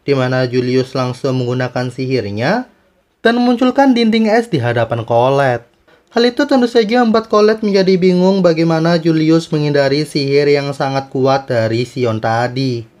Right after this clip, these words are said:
Dan kemudian Julius pun berniat untuk menyerang Colette. Di sisi lain, di sini Will hanya bisa bertahan dari semua serangan yang telah dilancarkan oleh Sion.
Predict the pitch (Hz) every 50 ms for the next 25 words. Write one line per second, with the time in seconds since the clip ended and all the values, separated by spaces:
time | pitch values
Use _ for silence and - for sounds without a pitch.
0 | - _ _ _ _ 240 240 240 233 247 233 233 226 208 220 240 247 262 254 240
1 | 233 220 214 220 214 220 - - 233 233 220 208 196 196 202 190 185 190 196 202
2 | - 156 160 156 156 - - 170 165 165 147 127 120 117 110 113 110 107 - 117
3 | 117 120 127 131 135 135 127 127 117 - - _ _ _ _ _ _ _ _ _
4 | _ - 226 233 233 233 254 247 240 240 240 247 262 269 262 240 220 220 226 214
5 | 214 226 226 214 220 226 226 208 202 208 196 190 190 196 202 190 180 180 165 165
6 | - 180 180 170 175 165 - 175 156 156 160 170 170 165 156 151 143 147 160 160
7 | 165 - 156 151 147 143 147 156 156 - 165 147 147 143 143 147 147 151 151 151
8 | 151 151 151 - 147 139 131 135 139 143 135 131 135 127 123 - 131 117 107 110
9 | - 127 127 131 139 131 123 120 117 113 110 110 - 120 117 120 131 135 139 131
10 | 127 120 117 113 113